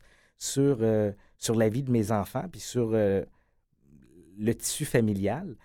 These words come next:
Donc oui, euh, beaucoup de fatigue sur le plan, euh, professionnel, beaucoup de remise en question.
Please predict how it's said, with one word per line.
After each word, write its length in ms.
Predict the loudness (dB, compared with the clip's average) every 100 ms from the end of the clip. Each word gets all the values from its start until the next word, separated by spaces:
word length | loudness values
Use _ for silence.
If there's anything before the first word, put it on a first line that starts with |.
| _ _
Donc 240 | 0 0 2
oui, 240 | 0 0
euh, 120 | -4
beaucoup 260 | -6 -8 -14
de 60 | -2
fatigue 520 | 0 0 0 0 -4
sur 180 | -6 -4
le 120 | -4
plan, 320 | -2 -2 -2
euh, 140 | -4 -8
professionnel, 640 | -8 -8 -6 -2 0 2 0
beaucoup 240 | -6 -4
de 80 | 0
remise 280 | 2 2 0
en 120 | -4
question. 360 | -4 -10 -8